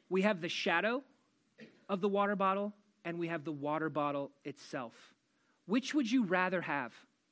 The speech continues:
The shadow or the water bottle? The water bottle.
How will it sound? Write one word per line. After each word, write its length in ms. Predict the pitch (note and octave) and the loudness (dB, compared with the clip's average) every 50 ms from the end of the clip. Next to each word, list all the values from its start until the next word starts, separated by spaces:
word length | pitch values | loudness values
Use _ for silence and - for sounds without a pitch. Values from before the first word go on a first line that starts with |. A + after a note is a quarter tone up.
| _ _ _ _ _ _ _ _ _ _ _ _ _ | _ _ _ _ _ _ _ _ _ _ _ _ _
The 60 | D3 | -8
shadow 520 | C#3 - - F#3 E3 F3 G3+ A#3+ D4 D#4+ - - _ _ _ _ _ _ _ _ _ _ _ _ _ _ _ _ _ _ _ _ _ | -6 -2 0 2 2 2 2 2 2 0 -2 -6 _ _ _ _ _ _ _ _ _ _ _ _ _ _ _ _ _ _ _ _ _
or 100 | - E3+ | -4 -2
the 100 | F3 F#3 | 2 2
water 240 | F3+ F3+ D#3+ F3 E3+ | 4 4 4 4 4
bottle? 300 | D#3 D#3 D3 C3 B2+ B2 - _ _ _ _ _ _ _ _ _ _ _ _ _ _ _ _ _ _ _ _ _ _ _ _ _ _ _ _ _ - | 2 0 0 -2 -4 -8 -14 _ _ _ _ _ _ _ _ _ _ _ _ _ _ _ _ _ _ _ _ _ _ _ _ _ _ _ _ _ -4
The 60 | D#3+ | 2
water 260 | F3 G3 G#3 G#3 G#3 | 4 6 6 6 4
bottle. 320 | F#3 F3 E3 C#3+ C3+ C3 | 4 2 0 0 -2 -6